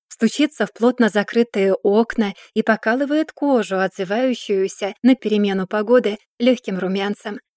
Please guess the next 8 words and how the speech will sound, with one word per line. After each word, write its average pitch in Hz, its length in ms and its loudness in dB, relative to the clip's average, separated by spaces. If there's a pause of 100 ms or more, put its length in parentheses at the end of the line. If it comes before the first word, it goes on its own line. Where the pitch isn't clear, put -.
(320)
Именно 294 360 6
такой, 190 580 -2 (160)
своенравной 196 920 0
и 185 340 2
непредсказуемой, 214 1040 4 (300)
властной 185 840 -2
и 240 140 2
завораживающей 220 1160 -2